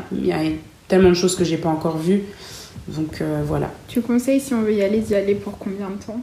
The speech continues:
Speaker 2: minimum, pour une première initiation ?
Speaker 1: Bah, pour une première initiation, sincèrement, j'ai été il y a deux ans avec, euh, mes cousines, amies, avec mes sœurs. Et, euh, elles ont juste fait une semaine.
Speaker 2: Ah oui, c'est short.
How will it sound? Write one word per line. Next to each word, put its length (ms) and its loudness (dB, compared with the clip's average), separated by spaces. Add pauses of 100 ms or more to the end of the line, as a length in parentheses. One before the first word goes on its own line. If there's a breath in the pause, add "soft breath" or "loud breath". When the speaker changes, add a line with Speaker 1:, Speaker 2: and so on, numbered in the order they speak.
Speaker 2:
minimum, 500 0
pour 200 -4
une 120 -2
première 320 -4 (100)
initiation ? 640 2 (420 loud breath)
Speaker 1:
Bah, 280 2
pour 180 2
une 80 2
première 360 2
initiation, 540 2
sincèrement, 540 0
j'ai 220 -4
été 180 -8
il 80 -6
y 60 2
a 420 4
deux 380 -4
ans 160 6
avec, 520 2
euh, 380 4 (400 loud breath)
mes 160 0
cousines, 760 -4
amies, 480 0
avec 240 -2
mes 160 4
sœurs. 420 2 (280 loud breath)
Et, 260 6
euh, 280 6
elles 220 0
ont 80 4
juste 240 -6
fait 120 -6
une 100 -4
semaine. 400 0 (320)
Speaker 2:
Ah 120 -4
oui, 200 -2 (100)
c'est 340 -10
short. 280 -18